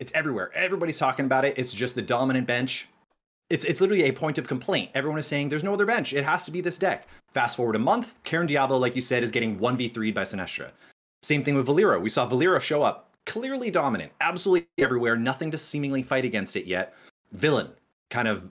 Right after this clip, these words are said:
of the story meta for a little bit. But then, again, fast forward a month, she's now all of a sudden the good guy,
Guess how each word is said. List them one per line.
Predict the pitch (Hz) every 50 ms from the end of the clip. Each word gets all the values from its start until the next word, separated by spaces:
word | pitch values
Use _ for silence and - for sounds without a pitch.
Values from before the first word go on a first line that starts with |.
| - _ -
of | 120 123 113 110
the | 120 113
story | - - 131 117 113 117 113
meta | 107 104 101 101
for | 95 - 107
a | 104
little | 101 98 92 82
bit. | 78 69 - - - _ _ _
But | - 107
then, | - 98 101 135 175 - - _ _
again, | - - 95 101 139 214 226
fast | - - 95 87 -
forward | - 101 90 82 80
a | 78
month, | 90 131 196 269 262 - - - - _ _ _ _ _ _ _
she's | - - 185 190 160 170
now | 160 151
all | 165 160
of | 160
a | 165
sudden | - 175 165 165
the | 175 165
good | 143 220 226 220
guy, | 180 104 90 71 -